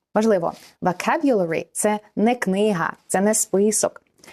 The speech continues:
А, це просто набір слів, які ми розуміємо і можемо використовувати. Тепер dictionary.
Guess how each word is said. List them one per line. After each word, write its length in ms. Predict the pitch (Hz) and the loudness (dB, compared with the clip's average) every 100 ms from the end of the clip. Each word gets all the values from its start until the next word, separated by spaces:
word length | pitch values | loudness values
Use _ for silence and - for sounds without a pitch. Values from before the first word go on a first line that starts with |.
| - - | -20 -4
А, 240 | 190 185 156 | 0 0 0
це 140 | 208 | 0
просто 280 | 220 240 208 | -2 -2 0
набір 280 | 196 196 160 | 2 2 0
слів, 260 | - 277 247 | 0 0 0
які 380 | 185 190 226 | 0 0 2
ми 180 | 214 196 | 0 2
розуміємо 580 | 175 165 175 277 311 196 | 0 0 0 2 4 2
і 20 | |
можемо 320 | 170 208 233 | 2 0 2
використовувати. 720 | 202 - 208 - 175 - - - _ - | 0 -2 -2 0 -2 -2 -8 -10 _ -6
Тепер 260 | - 320 330 - | 0 0 -2 -4
dictionary. 520 | 196 - 165 135 | -4 -4 -6 -4